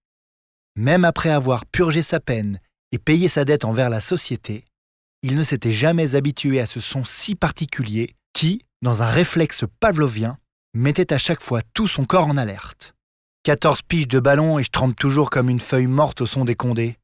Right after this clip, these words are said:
se désola-t-il. Arrivé devant le numéro cinquante-six, Roméo sortit ses clés et ouvrit la porte principale du Shakespeare, le bar qu'il avait repris un an auparavant,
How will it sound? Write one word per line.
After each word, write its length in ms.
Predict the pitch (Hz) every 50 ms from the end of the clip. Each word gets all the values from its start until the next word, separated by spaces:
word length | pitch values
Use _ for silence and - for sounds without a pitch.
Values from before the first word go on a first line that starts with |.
| _
se 120 | - - 123
désola-t-il. 800 | 110 117 110 117 117 113 107 - - - 110 107 104 101 104 - _ _ _ _ _ _ _ _ _ _ _ _ _ _ _ _
Arrivé 380 | - 165 170 196 180 156 170 156
devant 280 | 135 131 117 127 131
le 120 | 123 113 110
numéro 360 | 135 160 165 151 127 113 107
cinquante-six, 840 | - - - 202 - 147 104 - - - - 175 - - - - - _ _ _ _ _ _ _
Roméo 380 | 120 127 185 190 185 170 160 147
sortit 360 | - - 180 - - - 143
ses 160 | - - 123
clés 320 | - - - 143 165 208 - _ _ _ _ _ _ _ -
et 100 | 123 131
ouvrit 300 | 165 190 160 - 180 175
la 100 | 139 117
porte 340 | - - 139 - - - 117
principale 640 | - - - 208 - - - 127 - 185 202 196
du 80 | 156 143
Shakespeare, 680 | - - - 139 120 - - - - 107 98 95 - _ _ _ _ _ _ _ _ _ _ _
le 120 | 107 107
bar 300 | 101 110 143 180 170 -
qu'il 180 | - - 120 117
avait 160 | 113 107 110
repris 420 | 101 107 143 156 - - - 113 113 - _ _
un 220 | 180 196 196 185
an 80 | 165 151
auparavant, 600 | 139 120 139 127 107 110 107 101 113 120 -